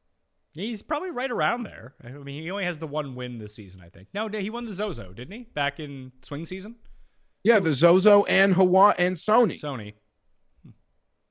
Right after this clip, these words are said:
Speaker 1: Yeah, so he's most
Speaker 2: And he's
Speaker 1: definitely
Speaker 2: played
Speaker 1: up there.
Speaker 2: fine. He's got decent results here around. Like, he's,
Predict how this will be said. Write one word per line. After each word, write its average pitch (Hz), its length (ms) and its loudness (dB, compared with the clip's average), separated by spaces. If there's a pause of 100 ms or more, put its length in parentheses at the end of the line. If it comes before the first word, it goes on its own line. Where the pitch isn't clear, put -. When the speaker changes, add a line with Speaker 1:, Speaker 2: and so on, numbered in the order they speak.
(120)
Speaker 1:
Yeah, 208 100 -10
so 196 120 -10
he's 180 160 -10
most 151 200 -4
Speaker 2:
And 147 80 2
he's 190 120 -4
Speaker 1:
definitely 254 180 6
Speaker 2:
played 190 80 0
Speaker 1:
up - 60 -6
there. 190 80 2
Speaker 2:
fine. 220 220 4
He's 175 160 -2
got 214 320 2
decent 185 540 -2
results 151 560 0
here 156 320 -2
around. 139 480 -4
Like, 135 180 -4
he's, 160 200 -10